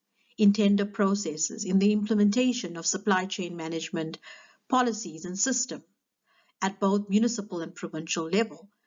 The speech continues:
may lodge a written objection or complaint against the decision or action taken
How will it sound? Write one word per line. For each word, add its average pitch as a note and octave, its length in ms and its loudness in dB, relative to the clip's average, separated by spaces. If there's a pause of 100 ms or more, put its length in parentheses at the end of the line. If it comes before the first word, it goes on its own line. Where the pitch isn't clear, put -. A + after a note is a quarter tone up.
(260)
may E4 140 4
lodge F#3+ 380 0
a B3+ 120 4
written G3 420 0
objection F#3+ 580 0
or G3+ 80 4
complaint G3+ 580 0 (300)
against A#3+ 380 0
the D4+ 60 -6
decision G3+ 540 -2
or G3 80 2
action G3+ 460 -6
taken D#3+ 420 -14